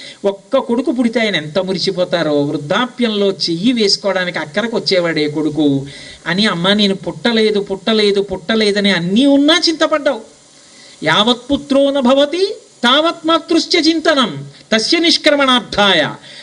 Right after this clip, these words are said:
అమ్మా, నువ్వు నా కోసం పొందిన చింత, నేను పుట్టాలని అంత ఏడిచావు ఇన్నున్నా కూడా. అమ్మా, నీకు నేనేమిచ్చి రుణం తీర్చుకోను? నేను పుడితే మురిసిపోయావా? మాతృపిండం దదామ్యహం, అందుకు పెడుతున్నానమ్మా ఈ పిండం.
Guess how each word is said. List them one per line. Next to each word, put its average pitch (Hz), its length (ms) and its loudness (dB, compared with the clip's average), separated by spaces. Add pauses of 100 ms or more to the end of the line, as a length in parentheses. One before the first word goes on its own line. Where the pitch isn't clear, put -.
అమ్మా, 175 400 0
నువ్వు 240 300 0
నా 214 180 2
కోసం 208 400 -2
పొందిన 190 400 -2
చింత, 240 460 0
నేను 254 280 0
పుట్టాలని 269 720 0
అంత 269 240 -4
ఏడిచావు 240 520 0
ఇన్నున్నా 226 440 0
కూడా. 196 300 -2 (320)
అమ్మా, 226 240 2
నీకు 262 220 0
నేనేమిచ్చి 240 680 2
రుణం 226 260 -2
తీర్చుకోను? 220 600 -4 (540)
నేను 254 260 2
పుడితే 262 360 -2
మురిసిపోయావా? 254 800 0 (440)
మాతృపిండం 214 920 -2
దదామ్యహం, 170 840 -4
అందుకు 175 260 -4
పెడుతున్నానమ్మా 170 680 -6
ఈ 190 140 -4
పిండం. 160 500 -10